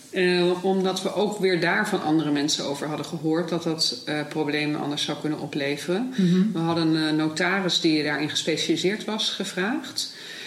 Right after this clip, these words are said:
Speaker 1: En zij heeft ons heel erg geholpen om de goede keuzes te maken, eh, die wij wilden. En ook die, eh, ja, zij wist ook wat er kon en wat er mogelijk was. Wat daarmee wel, eh, wat, het betekende wel dat Joost afstand moest doen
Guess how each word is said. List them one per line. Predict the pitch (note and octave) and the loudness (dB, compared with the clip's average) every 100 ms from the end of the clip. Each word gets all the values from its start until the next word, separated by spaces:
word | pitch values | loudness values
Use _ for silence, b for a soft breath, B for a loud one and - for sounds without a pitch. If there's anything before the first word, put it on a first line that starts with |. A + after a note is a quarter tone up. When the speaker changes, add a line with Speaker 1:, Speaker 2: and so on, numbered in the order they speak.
| B | B
Speaker 1:
En | - | -4
zij | D#3+ | 0
heeft | D3+ D3+ | 0 0
ons | D#3+ | 0
heel | D#3+ F3+ E3 | 2 4 2
erg | D3 | 2
geholpen | E3+ D3 D#3+ D#3+ D#3+ B2+ | -2 2 2 2 -2 -2
om | C#3+ C#3+ C#3 C#3+ D3+ | -2 -2 -2 -4 -4
de | C#3+ C#3+ C#3 - | -4 -2 -4 0
goede | E3+ C#3+ | 0 2
keuzes | D3+ D3+ F#3 - | 0 0 -2 -2
te | D3 | -2
maken, | C#3 C#3 - C3+ B2+ - | -2 -4 -6 -6 -4 -6
eh, | C#3 C#3 C3+ | -6 -6 -4
die | C#3+ | -2
wij | C3+ B2+ | 0 0
wilden. | C3 D#3 D#3+ D3 D3+ | 0 0 0 -2 -4
En | C#3+ C3+ | -4 -2
ook | C3+ C3+ - - | -4 -6 -10 -6
die, | C#3 C3 C3 - - - - | -4 -4 -6 -12 -18 -20 -14
eh, | - D3 B2+ - E3 D#3 | -8 -4 -4 -4 -6 -4
ja, | D3+ B2 B2 - | -2 -2 -6 -4
zij | D#3 | -2
wist | D3 C#3 | 0 -2
ook | D3 | -2
wat | D3+ | -4
er | |
kon | D3 F3+ E3+ F#3+ A3 | -2 2 4 2 0
en | |
wat | D#3+ | -2
er | E3 | 0
mogelijk | D3+ E3+ F3+ E3 | 0 -2 -4 -4
was. | F#3 C4 - A2+ B B B B B B - | -4 -2 -4 -4 B B B B B B -2
Wat | E3+ E3+ | 0 2
daarmee | E3 E3 E3 D#3+ | 2 4 4 4
wel, | E3 F3 F3+ - | 4 4 4 2
eh, | D#3 D#3 D3+ D3+ | 0 0 0 0
wat, | D#3 D3+ | -2 -2
het | D#3+ D#3 | -4 -4
betekende | D#3 F3 E3+ E3+ | -2 0 0 2
wel | E3 | 2
dat | E3 E3 | 2 2
Joost | D#3 E3+ E3+ - - | 2 2 0 -2 -2
afstand | F3+ - G3 F#3 D#3+ | -2 0 0 0 2
moest | F3 E3+ | 0 2
doen | F3 E3 D#3+ D#3+ | 2 4 2 -2